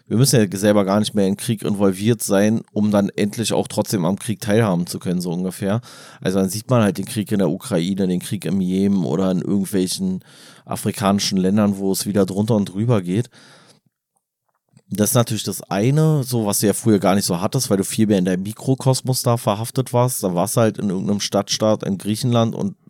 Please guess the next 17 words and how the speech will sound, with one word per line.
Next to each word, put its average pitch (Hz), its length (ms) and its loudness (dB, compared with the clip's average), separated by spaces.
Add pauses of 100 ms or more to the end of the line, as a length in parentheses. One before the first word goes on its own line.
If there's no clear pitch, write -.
(140)
alles 98 280 0
außerhalb 104 460 2
hat 101 120 -6
dich 95 140 -4
eigentlich 95 240 -4
relativ 95 380 -2
wenig 101 240 0
interessiert 113 540 -4
und 90 160 -6
du 92 80 0
hast 98 180 -4
es - 60 -8
auch 78 140 0
vor - 180 0
allem 98 140 2
nicht 98 200 -2
gesehen. 101 440 0